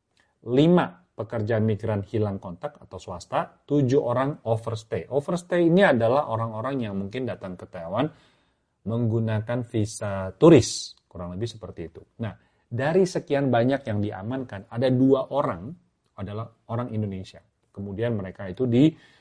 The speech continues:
tentu langsung diserahkan kepada imigrasi Taiwan. Oke? Nah, teman-teman, aku cerita kesimpulannya dari berita itu, pencapaian polisi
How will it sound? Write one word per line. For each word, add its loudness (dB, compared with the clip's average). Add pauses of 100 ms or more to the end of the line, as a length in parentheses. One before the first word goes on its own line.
(280)
tentu 4
langsung 2
diserahkan -2
kepada -14 (880)
imigrasi -8
Taiwan. -12 (320)
Oke? 0 (160)
Nah, -4
teman-teman, 0
aku 4
cerita 4
kesimpulannya 2
dari -2
berita -6
itu, -2 (1800)
pencapaian 6
polisi 6